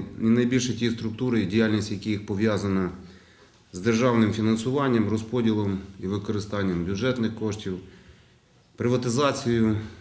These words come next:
а також, е, в сфері освіти, в сфері, е, охорони здоров'я. І, мабуть, незначна частина, е,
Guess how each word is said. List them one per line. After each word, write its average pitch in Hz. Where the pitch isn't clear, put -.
а 101
також, 110
е, 95
в -
сфері 113
освіти, 113
в -
сфері, 120
е, 85
охорони 135
здоров'я. 107
І, 120
мабуть, 139
незначна 127
частина, 120
е, 92